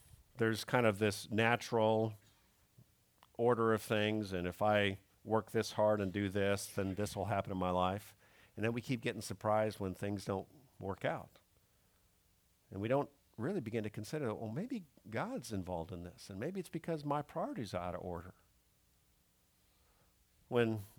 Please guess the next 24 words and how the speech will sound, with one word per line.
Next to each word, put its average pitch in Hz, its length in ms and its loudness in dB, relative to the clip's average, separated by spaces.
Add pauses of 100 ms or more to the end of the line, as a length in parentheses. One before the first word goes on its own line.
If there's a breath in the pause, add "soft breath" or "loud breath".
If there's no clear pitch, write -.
(140)
my 117 80 4
wife 139 260 6
and 143 80 4
I 113 80 6
were 107 140 4
first 110 280 0
married, 113 360 4 (1160)
we, 123 260 2
uh, 107 180 8
we 110 160 0
went 147 200 2
through 147 120 0
a 113 40 -2
period 147 240 -2
of 104 40 -4
time 175 260 -2
when, 95 220 2 (560 soft breath)
where 139 80 -10
just 113 220 -6
a 104 40 2
lot 131 260 -4
of 95 60 -6
stuff - 540 -4
was 98 500 -8